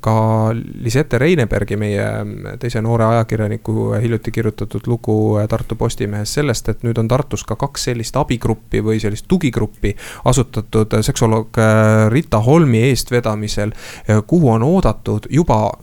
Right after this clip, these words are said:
täiskasvanu eas inimesed, kes, äh, ühel hetkel, äh, oma elukogemuse ja pe-, pealt nagu avastavad, et, äh, nad tegelikult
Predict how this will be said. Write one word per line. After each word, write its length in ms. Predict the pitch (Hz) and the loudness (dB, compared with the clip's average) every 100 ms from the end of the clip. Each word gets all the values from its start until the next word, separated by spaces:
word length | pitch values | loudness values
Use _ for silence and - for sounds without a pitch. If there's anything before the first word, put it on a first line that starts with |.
| - | 0
täiskasvanu 680 | 196 214 - - 107 107 107 | 2 2 0 -2 -2 -2 2
eas 240 | 120 104 | 2 2
inimesed, 640 | 131 165 120 110 107 107 - - - | 2 2 2 0 0 -2 -4 -8 -6
kes, 220 | - 113 - - | -2 0 0 2
äh, 140 | 110 110 | 4 4
ühel 300 | 180 123 123 | 4 4 2
hetkel, 500 | - 110 107 107 107 | 0 0 2 2 2
äh, 160 | 107 | 2
oma 260 | 110 113 113 | 2 2 2
elukogemuse 800 | 180 143 131 123 110 110 110 110 110 110 110 | 4 2 0 0 0 0 0 2 2 2 2
ja 160 | 110 110 110 113 | 2 2 0 -2
pe-, 240 | 117 - - | -4 -6 -4
pealt 320 | - 113 - - | -2 -2 -2 -6
nagu 240 | 110 117 123 165 | -2 -2 0 2
avastavad, 640 | 185 110 - - 101 - | 4 4 0 -2 -4 -4
et, 240 | 104 104 - 110 | -6 -6 -2 -2
äh, 100 | - | 0
nad 240 | 127 110 - | 0 -2 0
tegelikult 640 | 170 165 110 110 95 107 | 0 2 0 -2 -8 -4